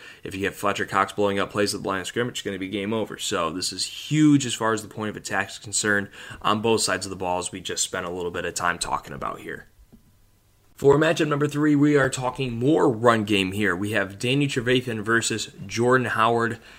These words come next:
the former running back for the Chicago Bears, uh, facing his former team for the first time. And if you ask me, this is, this is all about what I've been talking about for the whole time here.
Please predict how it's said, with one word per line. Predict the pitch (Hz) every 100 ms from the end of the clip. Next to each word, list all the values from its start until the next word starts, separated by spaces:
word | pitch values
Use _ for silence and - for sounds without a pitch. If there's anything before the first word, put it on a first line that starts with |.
| - - -
the | -
former | - 127 127 127 117 104 -
running | 107 104 101
back | 95 92 -
for | - 104 104
the | 95
Chicago | 92 - 92 90
Bears, | 92 92 90 87 -
uh, | - 82 82 82
facing | - 123 123 120
his | 104 104 -
former | - 117 110
team | 98 - 110 101 -
for | - - 120 113 95
the | - 98
first | - 98 -
time. | 110 110 110 110 107 - - - - -
And | 101
if | 98
you | 110
ask | 110 -
me, | 110 107
this | 104 101 107
is, | 95
this | 107 104
is | 107
all | - 107 131
about | 117 107 110 - - _ _ -
what | 123 120
I've |
been | 117
talking | 107 107 98 101
about | 87 80 -
for |
the | 92
whole | 90 - 113 113
time | 107 - 92 85
here. | 82 95